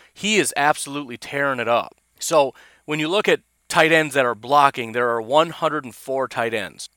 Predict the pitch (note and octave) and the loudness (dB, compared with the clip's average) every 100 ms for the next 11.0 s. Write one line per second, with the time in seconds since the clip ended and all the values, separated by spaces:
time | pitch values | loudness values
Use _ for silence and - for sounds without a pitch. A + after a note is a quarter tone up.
0 | _ D3+ D#3 C#3 C3 E3+ F#3+ F#3 G3+ E3+ | _ 2 4 2 0 0 0 -4 -4 -6
1 | - - D#3+ C#3+ A#2 _ D3 C#3+ C3+ G#2+ | -10 -6 -4 -4 -6 _ 0 2 2 -2
2 | F2+ - - _ _ _ _ C3+ C#3 - | -4 -16 -20 _ _ _ _ -4 -4 0
3 | F3+ F3 D3+ E3 D3+ - C#3+ A#2+ - - | 0 0 -4 -2 0 -2 -4 -6 -8 -8
4 | - - - A#3 - - - - C3+ - | -2 0 2 0 0 -4 -6 -12 -10 -2
5 | C#3+ C#3 - B2+ A#2+ C3+ B2 - _ _ | 0 -2 -2 -2 0 -4 -12 -16 _ _
6 | B2+ C#3 D3+ D#3+ C#3 - - _ _ _ | -10 2 4 4 -2 -16 -20 _ _ _
7 | C#3 C3 C3 A2 G2 F2 - _ _ _ | -6 -2 -2 0 -4 -4 -10 _ _ _
8 | F#3 - G3+ G#3+ - G#3+ F#3+ C3 D3 E3+ | 0 2 4 4 4 2 2 0 0 0
9 | - D3+ C#3+ G2+ F#2+ D2+ - _ - B3 | 0 4 4 2 -10 -14 -18 _ 6 6
10 | - C3+ G#2+ A#2+ C3 C3 - - - | 6 -6 -6 2 4 4 2 -8 -16